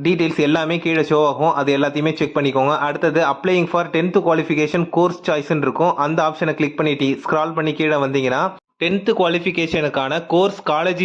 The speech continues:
டீடெயில்ஸ் எல்லாமே one by one-ஆ ஷோ ஆகும். So, பதினஞ்சு ஆப்ஷன்ஸ் கொடுத்துருப்பாங்க. அதுல அஞ்சு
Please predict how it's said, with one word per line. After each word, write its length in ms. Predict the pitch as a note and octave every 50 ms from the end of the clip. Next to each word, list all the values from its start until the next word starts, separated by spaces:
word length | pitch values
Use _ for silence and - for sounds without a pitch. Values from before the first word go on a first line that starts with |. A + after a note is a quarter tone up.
| D#3+
டீடெயில்ஸ் 400 | C#3 E3+ F3 F3 F3 E3+ E3+ - D#3+ C#3
எல்லாமே 380 | D3 D#3+ F3 E3+ D#3 D#3 F3+ F#3 F3+ D3+ E3+
one 100 | D#3 E3 E3
by 80 | F3+ F3 D#3 D3+
one-ஆ 160 | D3 D#3 E3+ E3+ -
ஷோ 100 | - D3+ D#3+ D#3+ D3+
ஆகும். 320 | C3+ A2+ - C3 D3+ G3 F#3+ - - - - - -
So, 120 | - G3 F3+ - -
பதினஞ்சு 400 | C#3+ D3+ E3 G#3 G#3+ G#3 G3 G#3 F3+ D#3+ F3
ஆப்ஷன்ஸ் 360 | F#3+ - - A3+ G3+ - - -
கொடுத்துருப்பாங்க. 520 | D#3 D3 - D#3 D3 - C#3+ C3 B2 C3 D#3 F#3 - E3 C#3+
அதுல 220 | C3+ D3 C#3+ C#3+ D#3+ G#3+ A3 - - - - - - - _ _ _ _ _ _ _ -
அஞ்சு 280 | A#2+ C3+ F3 G3+ G3